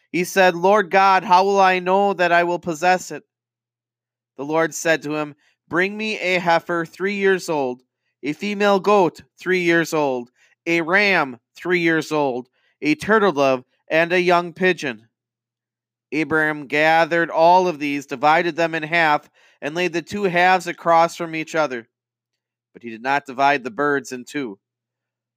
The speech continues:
Birds of prey came down on the carcasses, but Abram drove them away.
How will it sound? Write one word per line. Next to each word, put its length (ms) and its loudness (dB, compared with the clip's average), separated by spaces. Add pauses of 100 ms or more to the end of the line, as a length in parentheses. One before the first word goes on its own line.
Birds 320 -2
of 100 -4
prey 280 0
came 260 -6
down 280 2
on 120 -6
the 100 -8
carcasses, 760 -4 (340)
but 180 -8
Abram 380 -2
drove 300 -2
them 180 -2
away. 360 -2